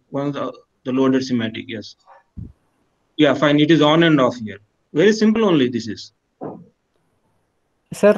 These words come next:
Speaker 2: uh, uh, should the L E D blink for that question or, uh, just, uh,
Speaker 1: No,
Speaker 2: not?
Speaker 1: no, no. It is okay. Functionality. I just want to know. I know. I want to know what are the components that you are connecting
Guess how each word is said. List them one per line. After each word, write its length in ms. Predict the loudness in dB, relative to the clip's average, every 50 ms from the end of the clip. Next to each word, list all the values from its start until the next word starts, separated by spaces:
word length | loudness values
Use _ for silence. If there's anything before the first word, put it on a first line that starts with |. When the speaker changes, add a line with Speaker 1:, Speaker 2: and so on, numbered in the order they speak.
| 4 4
Speaker 2:
uh, 600 | 6 6 6 6 4 2 0 -2 -6 -12 -8 -2
uh, 160 | 2 2 2 2
should 240 | 2 0 0 2
the 100 | 4 4
L 140 | 4 6 4
E 60 | 4
D 140 | 4 4 2
blink 520 | 4 4 2 4 4 2 0 -6 _ _ -4
for 180 | 0 0 2 2
that 200 | 2 0 0 0
question 340 | -2 -2 -2 -2 -8 -4
or, 160 | -4 -4 -4 -4
uh, 180 | -4 -2 -4 -4
just, 240 | -4 -4 -6 -6 -8 _
uh, 120 | -2 0 2
Speaker 1:
No, 120 | 2 2
Speaker 2:
not? 40 | 2
Speaker 1:
no, 100 | 0 0
no. 200 | -2 -2 -2 0
It 160 | 0 0 0
is 120 | 0 0 0
okay. 220 | -2 -2 -2 -6
Functionality. 580 | -4 -2 -4 -4 -4 -2 0 0 0 2 2 2
I 160 | 2 2 2
just 240 | 2 0 -2 -2 0
want 220 | 0 0 0 0 0
to 60 | 0
know. 160 | 0 0 0
I 180 | 0 0 0 2
know. 220 | 2 4 2 2
I 120 | 2 2 2
want 220 | 2 2 2 2
to 60 | 0 0
know 200 | 2 2 4 4
what 200 | 4 4 4 2
are 120 | 0 0
the 120 | 0 -2
components 540 | 0 0 0 0 0 0 -2 -2 -2 -4 -4
that 240 | -2 -4 -4 -2 -2
you 100 | -2 -2
are 60 | -2 -2
connecting 540 | -2 -4 -4 -4 -2 -2 -2 -2 -2 -6